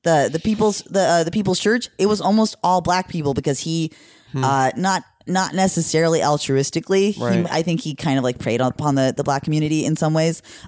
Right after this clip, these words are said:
Speaker 1: Um, for a long time, he was actually doing a net good. He, like, helped, he literally would go in the restaurants and, h-, and h-, hel-, like, uh, like, he would convince the business owners to be like,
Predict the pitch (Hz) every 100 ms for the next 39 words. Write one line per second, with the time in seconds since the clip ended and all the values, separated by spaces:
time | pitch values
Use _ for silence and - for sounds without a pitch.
0 | - 143 131 123 123 _ _ - - _
1 | _ - 175 175 196 208 254 233 175 196
2 | 226 214 196 165 180 165 - 147 120 127
3 | - 156 151 120 202 220 190 - - 175
4 | - - - - _ 185 208 160 196 220
5 | 202 151 170 185 180 151 160 - 151 131
6 | 127 - 143 139 135 143 139 - - -
7 | 160 170 160 151 - _ - - _ -
8 | 135 117 104 - _ _ _ _ _ 143
9 | 151 - 147 - - 170 143 135 170 196
10 | - 151 156 143 135 139 127 123 120 135
11 | 117